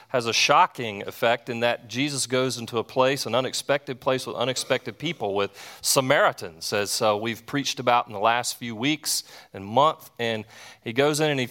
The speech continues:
and not only impacts a Samaritan woman, but he impacts a whole Samaritan community in Sychar so that they're transformed. Now, we're gonna look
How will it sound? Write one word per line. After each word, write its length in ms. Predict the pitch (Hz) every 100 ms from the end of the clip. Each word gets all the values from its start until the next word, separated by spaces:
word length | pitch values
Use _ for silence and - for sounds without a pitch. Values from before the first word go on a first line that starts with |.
| -
and 160 | 123 123
not 160 | 139
only 180 | 202 131
impacts 580 | 127 147 - 151 - -
a 100 | 123
Samaritan 800 | 113 - 123 139 160 139 120 107
woman, 400 | 127 214 135 120
but 100 | 120
he 60 | 120
impacts 640 | 120 113 - 151 135 -
a 40 | 113
whole 200 | 151 147
Samaritan 560 | - 123 127 117 110
community 500 | - 120 131 143 110
in 100 | 107
Sychar 640 | 101 - 123 - - 101 98 - - - -
so 200 | - 127
that 140 | 120
they're 200 | 127 160
transformed. 800 | 151 - 110 101 - 104 92 87 - _ - - - _ 107
Now, 560 | 120 165 165 120 160 - _ _
we're 140 | 120 127
gonna 200 | 131 123
look 340 | 120 143 -